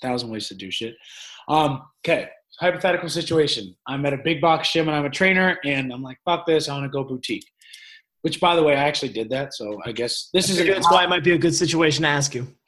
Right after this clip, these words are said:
Speaker 1: Yeah, well, this isn't how I did it, but this is, in retrospect, how I would do it.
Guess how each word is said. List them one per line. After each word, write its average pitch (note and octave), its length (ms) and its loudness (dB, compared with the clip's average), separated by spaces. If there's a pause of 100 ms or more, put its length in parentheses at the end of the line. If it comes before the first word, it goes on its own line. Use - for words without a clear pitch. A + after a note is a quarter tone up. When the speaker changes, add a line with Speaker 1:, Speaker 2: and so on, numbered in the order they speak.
(180)
Speaker 1:
Yeah, C3+ 200 -4 (100)
well, F3+ 200 2
this A3+ 220 2
isn't A3 220 0
how F#3 260 2
I D#3+ 220 4
did E3+ 180 -2
it, F#3 140 -2 (100)
but C#3 100 -14
this D#3 200 -6
is, C#3+ 340 -14 (520)
in D3+ 140 -8
retrospect, D3+ 880 -4
how D3 160 -8
I C3+ 120 -4
would B2 220 -8
do G#2+ 140 -12
it. F#2 80 -16